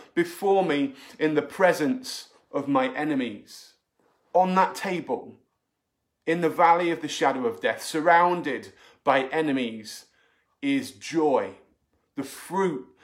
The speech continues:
on that table, it's laden, I imagine, is laden with fruit, and joy is one of those fruits which is provided for us in the place of difficulty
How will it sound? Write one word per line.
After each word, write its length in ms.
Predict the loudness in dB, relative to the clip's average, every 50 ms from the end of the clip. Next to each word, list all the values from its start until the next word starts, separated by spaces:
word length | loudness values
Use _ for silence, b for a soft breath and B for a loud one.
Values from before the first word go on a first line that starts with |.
| b b b
on 180 | b 0 0 2
that 180 | 0 -2 -4 -4
table, 480 | -4 -2 -2 -2 -2 0 0 0 -2
it's 180 | -2 -4 -6 -2
laden, 460 | 2 4 4 4 4 2 0 2 2
I 140 | 2 2 2
imagine, 440 | 0 0 0 0 0 0 0 0 0
is 160 | -2 -2 -2
laden 500 | 0 2 4 4 4 2 2 0 0 0
with 160 | -2 -2 -4
fruit, 440 | -8 -12 -8 -4 -2 -2 -2 -2 -2
and 200 | -4 -4 -4 -6
joy 520 | -6 -2 0 4 4 6 6 4 2 -2 B B B B B
is 200 | -2 -2 0 0
one 260 | 0 2 4 4 4
of 160 | 2 2 4
those 260 | 4 4 4 4 0 -4
fruits 580 | -8 -8 -4 -4 -4 -4 -4 -8 -10 -10 -6
which 240 | -6 -6 -6 -4 -4
is 180 | -4 -4 -4 -8 B B B B B B
provided 720 | B -2 -2 0 2 2 4 4 4 2 2 2 0 0
for 460 | -2 -4 0 2 4 6 6 6 6 6
us 140 | 4 4
in 120 | 0 0 0
the 60 | -2
place 340 | 0 0 2 0 0 0 -4
of 200 | -8 -8 -8 -6
difficulty 920 | -6 -6 -6 -6 -8 -6 -4 -4 -4 -4 -4 -8 -8 -6 -6 -6 -6 -10